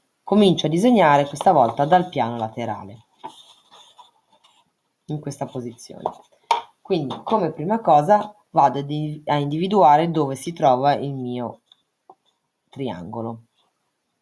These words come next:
Scelgo di distanziarlo, di-, di-, o meglio di distanziare la base su cui andrò a costruire il rettangolo di sei centimetri dalla linea di terra.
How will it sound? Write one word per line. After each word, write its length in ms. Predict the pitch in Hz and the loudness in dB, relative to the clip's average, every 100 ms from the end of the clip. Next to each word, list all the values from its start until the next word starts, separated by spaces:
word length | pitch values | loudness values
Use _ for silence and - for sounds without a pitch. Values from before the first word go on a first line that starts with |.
| _ _ - _ | _ _ -20 _
Scelgo 720 | - - 190 156 127 131 - _ - | -6 0 0 0 -2 -6 -6 _ -18
di 440 | 135 156 147 - _ - - - - | -10 -6 -6 -8 _ -20 -20 -10 -8
distanziarlo, 1200 | 143 - 147 131 - 143 117 120 147 180 226 - | -8 -4 -4 -4 0 4 4 2 2 2 0 -6
di-, 200 | 143 - | -18 -18
di-, 160 | 139 131 | -18 -16
o 80 | 139 | -12
meglio 220 | 139 117 | -10 -10
di 180 | 117 131 | -12 -12
distanziare 960 | 139 139 151 139 131 175 160 135 123 - _ _ _ _ _ - | -12 -8 -6 -6 0 4 4 4 0 -12 _ _ _ _ _ -8
la 140 | 139 | -2
base 400 | 139 165 151 131 | 4 6 6 0
su 200 | - - | -14 -14
cui 200 | - 156 | -6 -4
andrò 260 | 139 139 135 | -4 -4 -6
a 40 | |
costruire 560 | 127 - - 143 127 143 | -6 -16 -12 -10 -8 -6
il 60 | |
rettangolo 720 | 180 180 135 123 135 165 185 _ _ _ | -6 -4 -4 -4 -2 -2 -4 _ _ _
di 200 | _ 175 | _ -8
sei 340 | 190 - 208 170 | -6 0 2 2
centimetri 960 | - 226 220 147 139 139 135 143 139 - _ _ _ _ _ _ | 0 -2 -4 -8 -8 -8 -8 -10 -10 -12 _ _ _ _ _ _
dalla 320 | 143 147 135 | -2 0 0
linea 260 | 131 131 120 | -2 -6 -8
di 140 | 120 | -10
terra. 540 | 131 113 107 113 113 | -6 -4 -4 -6 -8